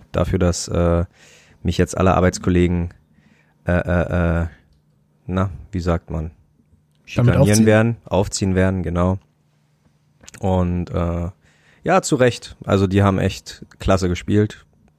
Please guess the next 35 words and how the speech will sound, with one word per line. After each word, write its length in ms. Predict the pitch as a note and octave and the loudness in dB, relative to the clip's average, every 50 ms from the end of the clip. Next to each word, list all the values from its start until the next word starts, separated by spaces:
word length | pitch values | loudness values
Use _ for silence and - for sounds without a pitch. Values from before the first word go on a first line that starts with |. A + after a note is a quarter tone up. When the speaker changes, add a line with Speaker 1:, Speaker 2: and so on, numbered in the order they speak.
| _ _ | _ _
Speaker 1:
Oder 280 | - G#2 G2+ F#2 E2 - - | 0 2 2 2 2 0 -4
wir 180 | - F#2+ F#2+ F2+ | -4 -2 0 2
waren 140 | F#2+ F#2 F#2 | 2 0 0
einfach 240 | F#2+ F2+ - F2+ | -2 -2 -4 -6
zu 100 | - - | -6 -8
schlecht, 280 | - - - G2 - - | -6 -2 -2 -2 -2 0
je 80 | F2+ F2 | -2 0
nachdem. 360 | F2+ F2 - F2 F#2+ G2+ G#2 - - - - - - | 0 0 0 0 0 0 -2 -4 -10 -20 -20 -20 -12
Aber, 360 | - F2+ F#2 F#2 F2+ F2 E2 - - _ _ - | -4 0 2 2 2 2 0 -2 -8 _ _ -14
mm, 560 | - - - A#2+ - F2+ F2+ G2 G2+ G2 F#2+ G#2 | -12 -10 -10 -8 -8 -8 -8 -8 -8 -8 -6 -2
wir 140 | G2 G2+ G2 | 0 2 2
haben 120 | F#2+ F#2+ | 2 2
keinen 180 | - A2 G2 F2+ | 2 0 0 0
Stich 280 | - - A2 - - | 0 -2 -4 -2 -2
gesehen 320 | - G#2+ F#2+ F#2+ G2 F#2+ F#2+ | -2 -2 0 0 0 0 0
und 120 | F2+ - | -4 -6
das 100 | F#2 F2+ | -6 -6
muss 180 | G2+ F#2 F2+ - | -6 -4 -2 -2
man 120 | F2+ F2+ | -2 -2
auch 120 | F2 E2+ | -2 -2
mal 180 | E2 E2+ E2+ E2+ | -2 0 0 0
anerkennen. 440 | E2 F2 F2 E2+ E2 - E2 E2 F2+ - _ _ _ _ _ - _ _ _ _ _ _ _ _ - | 0 0 0 -2 -2 -4 -6 -6 -8 -10 _ _ _ _ _ -20 _ _ _ _ _ _ _ _ -6
Ähm, 500 | - F2+ F2+ F2+ F2 F2 F2 F2 F2 F#2 - | -4 -2 0 0 -2 -2 -4 -6 -6 -6 -4
und 140 | G2+ F#2+ | -2 0
Benny 200 | E2 A2+ A2+ C3 A#2 | 2 2 2 4 4
hat 140 | A#2 A#2 - | 2 2 2
mir 100 | A#2+ G2 | 2 2
tatsächlich 360 | A2 A2+ G2 - A2 G2+ G#2+ | 2 0 0 0 0 2 2
am 120 | G2+ G2 | 2 2
gleichen 300 | F2 G2 G#2 A2+ - A#2 | 2 2 0 0 0 -2
Abend 260 | F#2+ F#2 G2 G2+ G2+ | -4 -2 -2 -2 -2
noch, 280 | G2 G2 F#2+ F#2 - - | -2 -2 -2 -2 -4 -8
<laughs> 260 | - - F#2+ - - | -6 -4 -4 -4 -4
äh, 40 | B2+ | -4
gesagt, 560 | A2+ A2 A2 F#2+ F#2+ F#2+ F#2+ G2+ G2 - - | -4 -4 -4 -2 0 0 0 0 -2 -6 -12